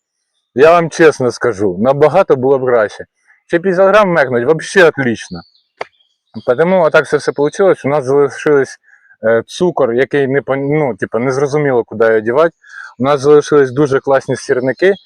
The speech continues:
які я просто обожнюю. От просто, ну, вони запалюються. О, з Божою помощью, конечно. Ну, вони запалюються. Але вони бумажняні. І в нас залишилась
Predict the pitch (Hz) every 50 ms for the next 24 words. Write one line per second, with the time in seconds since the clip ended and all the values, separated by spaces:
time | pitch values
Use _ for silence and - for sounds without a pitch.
0 | _ _ _ _ - 120 107 - 127 131 123 110 135 143 131 - - - 123 123
1 | 120 117 123 123 117 110 101 110 107 101 98 92 95 _ _ _ _ _ _ _
2 | _ _ _ _ _ _ _ _ _ _ - _ _ _ _ _ _ - 117 117
3 | - - - 127 131 123 - - - 107 104 92 - 123 123 110 101 98 95 98
4 | 110 120 127 123 117 110 104 101 95 123 - - 151 156 156 135 131 123 107 -
5 | - 110 101 101 95 - _ _ _ _ _ _ _ - - _ _ _ _ _
6 | _ _ _ _ _ _ - 139 151 156 147 127 110 117 123 156 170 160 180 165
7 | - 165 151 151 151 143 - - 143 - 139 135 120 104 101 92 - - 92 92
8 | 92 _ - 110 110 104 104 107 120 123 113 120 117 - - 104 98 98 95 92
9 | - - - - 120 135 165 202 202 190 180 180 175 127 - - - - _ 123
10 | 139 165 170 151 113 101 110 107 98 92 87 85 - _ _ _ _ _ _ _
11 | _ _ _ _ _ _ _ _ _ _ _ _ _ _ _ _ _ _ _ _
12 | _ _ _ - 160 180 185 202 240 262 240 190 196 202 190 190 - - 220 226
13 | 233 220 208 185 - - - -